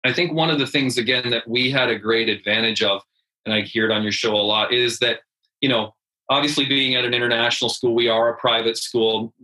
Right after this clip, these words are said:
Many of the major-, well, all of our families are quite, not if, if they're not wealthy, they're still very well off. So for the fact that,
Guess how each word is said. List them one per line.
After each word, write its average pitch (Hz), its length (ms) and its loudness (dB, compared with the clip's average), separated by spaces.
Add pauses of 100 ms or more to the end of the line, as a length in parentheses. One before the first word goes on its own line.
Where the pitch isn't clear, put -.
(120)
Many 139 380 2
of 123 140 0 (160)
the 123 120 0
major-, 123 420 0
well, 113 140 2
all 120 280 2
of 117 60 0
our 107 140 0
families 107 600 -2
are 113 180 0
quite, 110 360 0 (400)
not 156 200 2
if, 160 140 0
if 151 140 0
they're 147 100 2
not 156 240 0
wealthy, 127 380 0
they're 143 140 2
still 139 300 -2
very 113 300 2
well 107 240 2
off. 101 360 2
So 117 400 0 (720)
for 143 100 2
the 131 120 0
fact 156 340 0
that, 147 200 -2